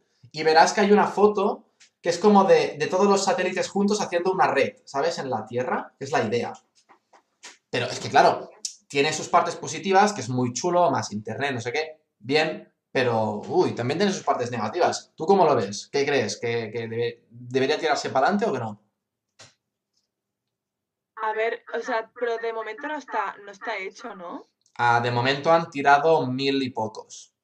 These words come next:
Speaker 2: Joder.
Speaker 1: Sí, que, que no
Speaker 2: No,
Speaker 1: son
Speaker 2: los veo, pues
Speaker 1: El otro día, no, ayer, ayer
Speaker 2: los veo
Speaker 1: lanzaron sesenta.
Speaker 2: A ver,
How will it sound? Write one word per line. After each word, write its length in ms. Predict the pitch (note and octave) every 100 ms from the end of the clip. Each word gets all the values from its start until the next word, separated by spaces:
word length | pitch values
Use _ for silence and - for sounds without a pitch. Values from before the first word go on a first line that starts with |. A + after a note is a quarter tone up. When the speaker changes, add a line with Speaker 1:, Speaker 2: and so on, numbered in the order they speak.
| _ _ _ _ _ _ _ _ _ _ _ _ _ _ _ _ _
Speaker 2:
Joder. 380 | F#3 D#3+ E3 _ _ _
Speaker 1:
Sí, 240 | - E3 C#3
que, 220 | B2 A#2
que 100 | A#2+
no 60 | B2
Speaker 2:
No, 60 |
Speaker 1:
son 220 | A2+ G#3 A3
Speaker 2:
los 180 | G#3+
veo, 640 | G#3 G3+ G#3 D#4+ A#4 A4+ A3
pues 180 | G#4+ G#4 - _ _ _ _ _ _ _ _ _ _ -
Speaker 1:
El 160 | C3+
otro 280 | D#3 F3 F#3
día, 220 | F3+ G3+
no, 120 | F3
ayer, 400 | D#3 C#3 F3+ A3+ -
ayer 220 | C3+ D3
Speaker 2:
los 80 | G3
veo 80 | F3+
Speaker 1:
lanzaron 520 | F3 F#3 E3+ D#3 C#3
sesenta. 680 | - A#2+ B2+ B2 A2 G#2+ - _ _ _ _ _ _ _ _ _ _ _ _ _ _ _ _ _ _ _ _ _ _ _ _ _ _ _ _ _ _ _ _ _ _ _ -
Speaker 2:
A 60 | A4
ver, 220 | A3+